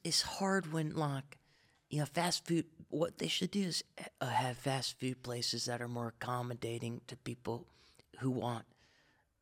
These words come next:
things a certain way, maybe. And peop-,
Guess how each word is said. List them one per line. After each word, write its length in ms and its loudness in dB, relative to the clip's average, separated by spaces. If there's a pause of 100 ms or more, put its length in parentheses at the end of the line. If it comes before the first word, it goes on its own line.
(260)
things 280 2
a 40 0
certain 460 -2
way, 180 0
maybe. 400 -8 (560)
And 260 0 (720)
peop-, 280 0